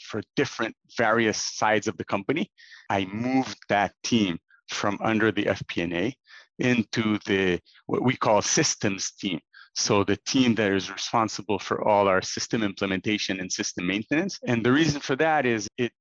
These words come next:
became more of, uh, an engineering task versus, uh,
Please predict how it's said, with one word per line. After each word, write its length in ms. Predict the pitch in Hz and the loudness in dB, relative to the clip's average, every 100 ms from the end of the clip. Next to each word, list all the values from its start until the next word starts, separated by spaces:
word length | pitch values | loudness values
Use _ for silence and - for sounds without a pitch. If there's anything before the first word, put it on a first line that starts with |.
| _ - | _ -14
became 580 | - - 131 123 120 | -12 -12 -4 0 0
more 380 | 104 104 107 113 | -2 0 2 4
of, 240 | 107 98 - | 2 0 0
uh, 280 | 101 95 87 | 2 2 2
an 220 | 113 110 113 | 0 -4 -2
engineering 800 | 110 101 110 98 104 120 135 160 - | -4 -4 -6 -4 0 2 2 -2 -2
task 380 | 151 160 - - _ - - - | 0 0 -2 -10 _ -20 -20 -2
versus, 640 | 117 110 - 113 101 - | 2 2 0 -2 -2 -2
uh, 160 | 98 | -4